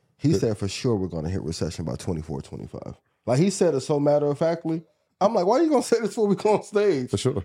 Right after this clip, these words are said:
Speaker 2: <laughs>
Speaker 1: He was like, "Yeah, twenty-four, twenty-five, for sure we'll be there." Now, it makes the case for Bitcoin, for crypto, because Bitcoin isn't affected by inflation or deflation as much, but I'm surprised. And that's why when you see the institutions are all rushing for the E T F,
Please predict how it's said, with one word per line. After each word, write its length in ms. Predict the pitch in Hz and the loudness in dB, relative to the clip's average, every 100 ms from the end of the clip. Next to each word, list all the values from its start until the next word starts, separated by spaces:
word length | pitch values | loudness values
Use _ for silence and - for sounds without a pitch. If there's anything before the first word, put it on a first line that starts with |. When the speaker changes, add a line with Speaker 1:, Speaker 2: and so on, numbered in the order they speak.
| - | -4
Speaker 2:
<laughs> 120 | 135 | 2
Speaker 1:
He 60 | 196 | 4
was 100 | 185 | 4
like, 100 | 175 | 2
"Yeah, 80 | 165 | 2
twenty-four, 400 | 196 185 190 175 | 2 0 0 -2
twenty-five, 440 | 175 165 143 135 | -4 -4 -6 -6
for 100 | - | -6
sure 160 | - 143 | 0 2
we'll 120 | 113 | 2
be 120 | 101 | 2
there." 180 | 85 80 - - | 0 -4 -8 2
Now, 160 | 135 | 4
it 160 | 135 151 | 4 2
makes 200 | 175 180 | 2 0
the 100 | 151 | -2
case 320 | - 156 156 | 0 2 2
for 440 | - 139 143 147 151 _ _ _ _ | 0 2 2 2 -4 _ _ _ _
Bitcoin, 520 | 135 135 139 127 131 | 0 2 0 0 -2
for 180 | - 131 | -2 -4
crypto, 340 | - 143 131 120 | -2 -2 0 0
because 460 | 110 113 98 92 _ _ _ _ | 0 -2 -2 -6 _ _ _ _
Bitcoin 400 | 127 123 - 123 | -2 -2 0 -2
isn't 280 | 101 113 113 | 0 -2 -2
affected 460 | 92 - 113 - 95 | -4 -2 -2 -2 -2
by 300 | 107 104 107 | 0 0 0
inflation 520 | 101 101 120 113 113 | -4 -2 -2 -2 -2
or 140 | 90 | -2
deflation 580 | 104 117 135 131 135 127 - _ _ | -2 0 0 -2 -4 -8 -10 _ _
as 140 | 120 113 | -4 0
much, 240 | 127 113 | 0 0
but 100 | 117 | -2
I'm 120 | 127 | -2
surprised. 680 | 135 - 123 113 110 110 - _ _ _ _ | -4 -4 0 0 0 -4 -12 _ _ _ _
And 120 | 131 | 2
that's 220 | 143 160 160 | 4 4 2
why 140 | 135 | 2
when 180 | 123 120 | 2 0
you 60 | 127 | 0
see 160 | 143 | 0
the 140 | 120 98 | 0 0
institutions 580 | 123 117 135 127 123 92 | -2 -2 -2 0 -2 -2
are 160 | 92 92 | -2 0
all 380 | 95 117 120 107 | 2 2 2 2
rushing 360 | 107 127 127 | 0 0 -2
for 160 | - 117 | -2 -2
the 80 | 95 | -2
E 120 | 120 | -2
T 180 | 135 135 | 0 0
F, 240 | 165 - | 0 -4